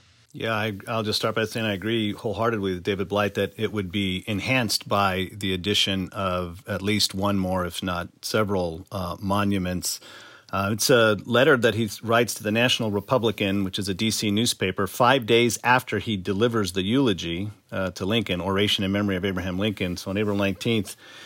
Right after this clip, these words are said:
um, he says, you know, that what that statue represents isn't the whole truth. The mere act of breaking, as he puts it, the Negro's chains was the act of Abraham Lincoln and is beautifully expressed in this monument.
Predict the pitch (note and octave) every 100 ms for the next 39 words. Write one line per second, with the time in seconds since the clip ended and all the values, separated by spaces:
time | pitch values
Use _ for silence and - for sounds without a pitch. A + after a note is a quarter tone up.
0 | - - - - G#2 G#2 G#2 G2+ G2 -
1 | C#3 D3 E3 F#3 C#3+ A2+ A#2 A2+ G#2 A#2
2 | B2+ C3 - C#3+ - D3 B2+ B2+ A2+ C#3+
3 | D3 - - C#3 D3 A#2 C3 - - F#3
4 | F#3+ E3 C#3 G#2 A2 - F3 B2+ C#2 -
5 | - G2+ F#2+ A#2 D3+ C#3+ C#3 - A#2+ F#2+
6 | C3+ C#3+ C#3+ C3+ - G#2+ A#2+ - A2 A#2+
7 | - A2+ A#2+ C3 B2 A#2+ - C3 B2+ C3+
8 | F#2+ G#2 C3 F#3 G3 A3+ - C3 D3+ E3
9 | - D3+ B2+ B2+ B2 A#2+ G#2+ A2+ B2 E3
10 | B2+ B2+ C#3 G#2 G#2+ C3+ E3+ E3+ F3 F3
11 | - F#3 G#3+ - - B2 C3+ D#3 - D#3+
12 | F#3+ G2 D#2